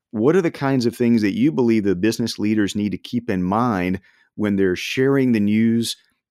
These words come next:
dealing with questions, dealing with anxieties in their internal messaging?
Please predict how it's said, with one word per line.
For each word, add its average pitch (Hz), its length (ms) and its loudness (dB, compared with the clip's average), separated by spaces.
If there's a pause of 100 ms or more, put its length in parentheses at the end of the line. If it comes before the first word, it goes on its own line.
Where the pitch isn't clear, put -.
(100)
dealing 131 380 2
with 117 160 0
questions, 101 480 -4
dealing 120 380 2
with 107 180 2
anxieties 92 960 -2 (480)
in 101 160 -2
their 92 240 0 (160)
internal 117 380 -2
messaging? 82 460 -8